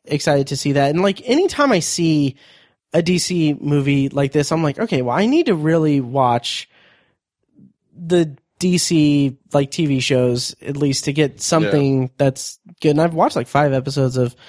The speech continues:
Speaker 1: um, The Flash, and, I mean, it's fun. Oh, yeah, I just took that there. Um, anyway, um, yeah, I, I'm very eager to see what, uh, what they do as far as a, as a movie is concerned. Okay, here it is.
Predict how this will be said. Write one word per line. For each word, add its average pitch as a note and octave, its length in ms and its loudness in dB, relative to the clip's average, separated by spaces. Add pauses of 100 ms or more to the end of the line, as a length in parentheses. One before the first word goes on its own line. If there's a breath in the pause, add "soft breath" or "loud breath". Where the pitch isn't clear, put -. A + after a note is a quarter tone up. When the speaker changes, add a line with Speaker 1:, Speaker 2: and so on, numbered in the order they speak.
(360 loud breath)
Speaker 1:
um, A#2+ 640 0 (480)
The B2+ 140 -4
Flash, C3 680 0
and, C3 120 -2
I C3 40 0
mean, C3+ 140 2
it's C3+ 180 -4
fun. B2 400 -2 (180)
Oh, D#3 200 -2
yeah, A#2+ 200 -4
I B2+ 60 -2
just B2+ 320 -8
took - 180 -16
that - 320 -8
there. - 200 -8 (400 loud breath)
Um, D#3 320 0
anyway, D#3+ 300 0 (380 loud breath)
um, F#3+ 640 0 (680)
yeah, G#3 380 2
I, F#3 300 2
I'm G3+ 140 0
very F3+ 300 2
eager D3 360 2
to C#3 140 -10
see B2+ 420 -2
what, B2+ 360 -2 (380)
uh, B2 340 2
what B2+ 180 -2
they B2 120 -2
do A#2+ 260 0
as A#2+ 120 -4
far A2+ 260 0
as A#2 220 -2
a, A#2 420 -2 (140)
as C3 140 -4
a B2+ 40 -4
movie B2+ 720 -2
is - 160 -2
concerned. - 640 -2
Okay, - 240 -2
here C3+ 240 -2
it - 140 -2
is. - 140 -12